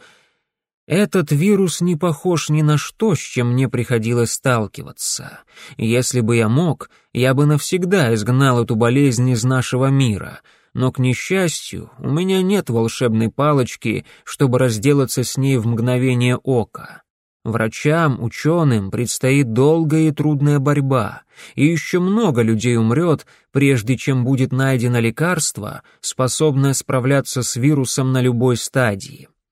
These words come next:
Я занимаюсь вич-инфекциями и спидом уже больше двадцати лет и видел немало смертей, но хуже всего вовсе не смерть тела, хотя она и сопровождается ужасными мучениями.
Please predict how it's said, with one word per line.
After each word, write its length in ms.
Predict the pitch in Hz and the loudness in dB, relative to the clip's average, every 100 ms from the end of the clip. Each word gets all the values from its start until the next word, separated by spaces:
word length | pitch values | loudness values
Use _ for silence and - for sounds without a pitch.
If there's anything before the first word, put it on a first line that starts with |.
| _ _ | _ _
Я 300 | - 110 127 | -4 0 0
занимаюсь 640 | 120 131 135 135 135 120 - | 0 0 0 0 0 -2 -4
вич-инфекциями 1080 | 113 135 131 120 - 139 - - 127 123 123 | -2 -2 -2 -2 0 -2 -2 -2 -2 -2 -2
и 140 | 131 | -4
спидом 600 | - - 139 143 135 127 - - - | -6 -4 0 2 2 0 -4 -14 -4
уже 260 | 131 131 | 0 0
больше 400 | 113 131 143 - | 2 4 2 0
двадцати 560 | 120 120 123 135 113 139 | -2 -2 -2 -2 -2 0
лет 400 | 156 151 - - - - | 0 0 -4 -14 -20 -12
и 140 | - 120 | -2 2
видел 320 | 143 147 151 | 2 4 4
немало 420 | 151 151 156 156 | 4 4 2 2
смертей, 800 | 147 156 165 151 - 180 104 - _ _ - | 0 -2 -2 -4 -2 0 -2 -8 _ _ -2
но 180 | 135 139 | 2 2
хуже 420 | - 226 160 120 | 0 -2 0 -2
всего 400 | - 131 120 117 | -2 -2 0 0
вовсе 400 | 117 160 - 147 | 2 0 0 0
не 160 | 147 | 2
смерть 580 | 139 147 190 202 - - | 0 0 0 -2 -6 -14
тела, 580 | - - 117 98 - - - - | -8 -2 -2 -2 -8 -18 -20 -16
хотя 460 | - 120 - 123 113 | -4 -4 0 0 2
она 240 | 117 117 | 2 0
и 20 | |
сопровождается 960 | 113 120 - 120 117 107 127 117 113 123 | -2 -4 -2 0 0 0 2 2 0 -2
ужасными 600 | 120 110 120 - 120 120 | 0 0 0 0 -2 0
мучениями. 920 | 123 131 - 151 107 98 - - - | -2 -2 0 0 0 -4 -12 -16 -20